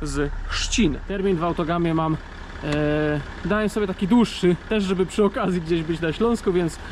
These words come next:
prawdopodobnie jeszcze z półtorej tygodnia. I to mnie denerwuje, to tak drażni mnie w oczy. W każdej jednej sztuce to aluminium się tak utlenia i ten lakier wtedy odchodzi.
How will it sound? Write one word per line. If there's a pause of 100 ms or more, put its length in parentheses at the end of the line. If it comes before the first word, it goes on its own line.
(140)
prawdopodobnie
jeszcze
z
półtorej
tygodnia. (960)
I
to
mnie
denerwuje,
to
tak
drażni
mnie
w
oczy.
W
każdej
jednej
sztuce
to
aluminium
się
tak (100)
utlenia (300)
i
ten
lakier
wtedy
odchodzi.